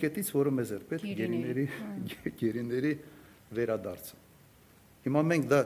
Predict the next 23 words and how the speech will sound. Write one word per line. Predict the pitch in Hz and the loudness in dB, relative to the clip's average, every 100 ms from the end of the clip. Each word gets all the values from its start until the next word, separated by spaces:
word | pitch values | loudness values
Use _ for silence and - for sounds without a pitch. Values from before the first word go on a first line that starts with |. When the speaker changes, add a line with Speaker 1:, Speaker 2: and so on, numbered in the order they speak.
| - | 4
Speaker 1:
չեղարկելով | 143 139 139 - 180 190 | 4 4 4 2 4 4
ասելու | 139 151 147 160 | 4 2 2 2
ենք, | 156 151 | 0 0
թե | 139 123 113 | -2 -2 -6
նաև | 120 127 139 - 131 | -2 0 0 -4 -4
մեզ | 127 120 | -4 0
մեղադրելու | 120 120 123 127 151 135 | 2 2 0 0 0 0
են, | |
ասելու | 113 127 123 123 | -4 -4 -4 -4
են՝ | 113 | -2
"Գերին-, | 113 117 117 - | -2 0 -4 -4
<laughs> | - 113 | -6 0
գերիներին | 117 120 127 117 120 | 0 0 -4 -4 -6
հետ | 110 | -10
չեն | - 110 101 | -8 -6 -6
ուզում", | 95 104 98 | -8 -8 -8
որովհետև | 104 123 120 | -6 -4 -2
միայն, | 120 120 - - 120 | 0 0 -2 -8 0
միայն | 135 123 113 | 2 2 0
իրավական | 113 113 117 107 | 0 -2 -4 -8
փաստաթուղթն | 95 - 113 156 - 101 | -8 -8 -6 -6 -6 -6
է, | 101 | -8
որտեղ | 101 135 127 | -6 -4 -4